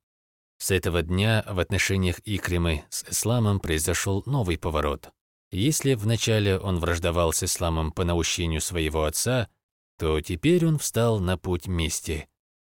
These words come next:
Вместе с группой других людей, чьи отцы были убиты при Бадре, Икрима начал разжигать пламя ненависти к мусульманам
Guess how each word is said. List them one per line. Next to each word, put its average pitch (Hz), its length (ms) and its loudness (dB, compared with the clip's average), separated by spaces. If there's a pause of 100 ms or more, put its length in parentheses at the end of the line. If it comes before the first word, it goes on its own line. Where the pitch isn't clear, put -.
(220)
Вместе 87 420 -2
с 95 80 0
группой 98 400 0
других 95 500 -2
людей, 101 420 -2
чьи 95 260 -2
отцы 87 260 -2
были 85 200 -2
убиты 82 420 -2
при 82 160 -4
Бадре, 87 480 0 (480)
Икрима 131 500 0
начал 104 400 2
разжигать 85 600 0
пламя 82 380 0
ненависти 85 680 -2
к - 100 -10
мусульманам 92 760 0